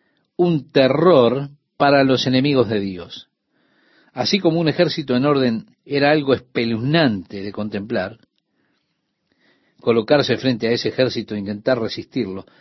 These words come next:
así debe ser la iglesia para los enemigos de Dios. Bien, ahora la novia continúa con su canción. Y dice: "Al huerto de los nogales descendí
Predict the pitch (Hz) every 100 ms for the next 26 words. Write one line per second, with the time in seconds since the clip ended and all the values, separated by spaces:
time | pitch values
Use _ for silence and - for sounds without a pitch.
0 | _ _ _ _ _ - 139 208 190 147
1 | 135 160 139 117 135 165 - 104 90 -
2 | _ _ _ _ - 135 123 117 131 117
3 | 120 107 98 98 95 - - - _ _
4 | _ _ _ _ _ _ _ _ _ _
5 | _ - 180 170 220 202 156 165 170 190
6 | 190 139 117 131 160 170 131 131 123 110
7 | - 113 107 104 - 104 87 - - _
8 | _ _ _ _ _ _ _ _ _ _
9 | _ _ - - 151 160 - 139 143 170
10 | 202 190 190 175 175 120 139 135 120 135
11 | 151 143 120 117 113 113 131 135